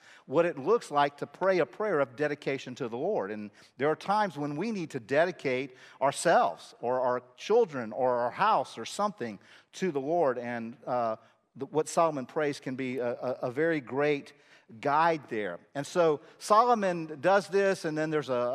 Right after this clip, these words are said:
a celebration, a feast that takes place over the course of about seven, eight days. Um, and, uh, and then all, kind of the, the celebration begins to, to,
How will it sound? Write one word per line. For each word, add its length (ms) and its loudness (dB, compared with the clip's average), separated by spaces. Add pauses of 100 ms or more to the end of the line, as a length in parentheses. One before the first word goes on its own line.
a 60 -2
celebration, 920 0
a 60 -4
feast 500 -4
that 160 -4
takes 320 -4
place 360 -2
over 200 -4
the 40 -10
course 360 -4 (260)
of 60 -4
about 240 2
seven, 320 0
eight 180 2
days. 540 2 (320)
Um, 320 4
and, 340 0
uh, 300 6 (260)
and 160 -2
then 320 2 (160)
all, 300 0
kind 240 4
of 160 4
the, 180 2
the 100 -4
celebration 760 0
begins 440 -4
to, 220 0 (300)
to, 180 -2